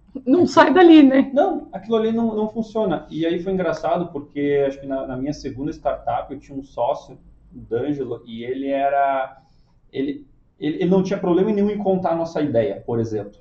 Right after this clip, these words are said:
Speaker 2: E aí, pra todo mundo que ele, ele, ele encontrava, ele saía contando o que a gente não tinha. Falando de, mas assim, vendendo, ele era o vendedor do negócio, né?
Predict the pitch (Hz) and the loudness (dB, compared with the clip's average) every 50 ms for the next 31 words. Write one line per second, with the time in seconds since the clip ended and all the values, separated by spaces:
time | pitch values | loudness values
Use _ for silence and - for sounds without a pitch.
0 | - _ 127 127 139 147 156 - - - - _ 175 175 - - - - 208 269 | -20 _ -8 -6 -4 -4 -4 -6 -8 -14 -8 _ -6 -6 -6 -10 -6 -4 -2 -2
1 | 262 240 226 190 165 151 156 156 151 147 131 127 - - 135 131 123 123 120 120 | 0 0 0 0 0 0 0 0 0 0 -2 -2 -4 -4 -4 -2 -2 -2 -4 -4
2 | 120 117 117 113 - - 120 113 110 113 113 117 - 117 113 113 117 113 113 - | -4 -4 -4 -6 -6 -8 -8 -6 -4 -4 -4 -4 -4 -4 -4 -4 -4 -6 -6 -6
3 | 120 120 117 - - 127 120 117 117 - - 175 180 170 - - 175 185 175 - | -6 -6 -6 -6 -6 -6 -6 -6 -6 -4 -2 0 0 0 -2 -2 -2 -2 -2 -2
4 | 185 180 190 190 - 185 175 175 175 175 180 185 - - 175 170 190 180 - 175 | -4 -4 -4 -4 -4 -4 -4 -4 -4 -4 -4 -4 -6 -8 -6 -6 -6 -4 -2 -2
5 | 175 233 - - - - 165 147 120 104 - - - - _ _ - - - - | -2 -2 -4 -6 -10 -10 -8 -8 -8 -8 -10 -16 -20 -20 _ _ -10 -4 -4 -4
6 | - - - 233 226 185 165 165 175 208 294 214 - 208 - - 240 190 - - | 0 2 2 4 6 6 6 6 6 4 4 2 2 0 -4 0 -2 -2 -2 -2
7 | 185 - - - 208 - 277 277 262 269 262 254 226 190 - - 226 262 285 247 | -6 -8 -6 -6 -4 -2 0 0 0 0 2 2 2 2 2 0 0 4 6 6
8 | - 156 180 180 165 175 190 226 240 220 214 180 151 175 196 196 185 165 143 156 | 6 6 4 2 2 2 2 2 2 2 2 2 2 2 4 4 4 4 6 4
9 | 175 170 139 120 131 123 123 127 131 139 143 123 - - 120 123 - | 4 4 4 4 2 0 0 0 2 4 4 4 2 -2 -8 -12 -14